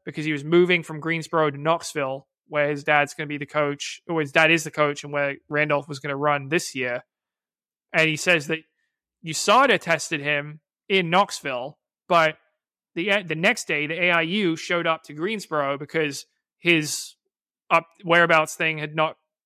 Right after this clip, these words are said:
been updated to reflect that day that he was now in a new location. Now, I, I think you just, but you gotta say, Robert, this is on him. Okay, maybe that's a little tricky situation for him to navigate, but first of all, he got himself in this situation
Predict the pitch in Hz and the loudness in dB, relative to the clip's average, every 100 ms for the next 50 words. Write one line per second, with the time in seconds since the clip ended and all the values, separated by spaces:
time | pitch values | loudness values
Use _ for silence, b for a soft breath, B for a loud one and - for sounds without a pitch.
0 | - 160 160 160 160 151 147 156 _ _ | -6 -2 -2 0 -2 -2 -4 -8 _ _
1 | - 160 143 170 151 156 156 151 147 156 | -8 -6 -2 0 0 2 0 0 -2 2
2 | 156 147 147 143 147 147 143 143 147 139 | 0 0 -6 -6 -2 -2 -4 -8 -4 -4
3 | 135 175 160 - 131 175 170 160 - _ | 0 0 0 -2 -8 0 4 4 2 _
4 | _ _ _ _ _ _ _ _ _ _ | _ _ _ _ _ _ _ _ _ _
5 | _ _ _ _ 175 190 185 180 226 220 | _ _ _ _ -2 0 0 0 -4 -2
6 | 208 233 - 226 220 302 277 - 339 240 | -4 -4 -2 0 4 4 4 4 4 6
7 | 202 214 202 202 233 196 240 143 196 202 | 4 2 0 2 2 4 2 2 -2 2
8 | 202 180 208 202 196 196 165 _ - 196 | 0 2 0 0 0 -2 -2 _ -8 -6
9 | 202 196 185 185 185 185 170 170 156 151 | -4 -4 -4 -2 -4 -4 -6 -6 -4 -4
10 | 202 226 190 165 262 - 170 160 156 _ | 0 -2 -2 2 2 2 0 0 0 _
11 | - 196 196 247 226 214 190 185 170 190 | -8 0 4 4 2 2 2 -2 -4 -6
12 | - 175 165 - 170 156 | -2 -2 -2 0 -2 -2